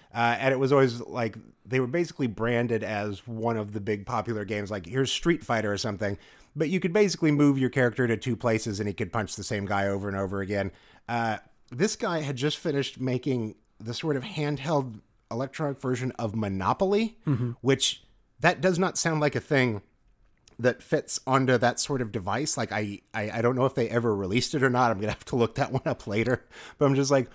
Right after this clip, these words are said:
Speaker 1: "What, what is that game look like?" 'Cause that's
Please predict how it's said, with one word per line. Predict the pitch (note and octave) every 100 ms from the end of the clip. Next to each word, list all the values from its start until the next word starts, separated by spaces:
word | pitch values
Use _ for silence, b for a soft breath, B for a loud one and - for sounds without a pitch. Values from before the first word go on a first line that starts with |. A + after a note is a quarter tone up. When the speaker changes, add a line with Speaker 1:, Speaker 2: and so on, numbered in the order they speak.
| b -
Speaker 1:
"What, | A3 - - -
what | D#3+
is | A3 F#3 -
that | E3+ F3 - _ -
game | E3 G#3+ G3
look | A#2+ B2+
like?" | G2+ -
'Cause | C3
that's | F3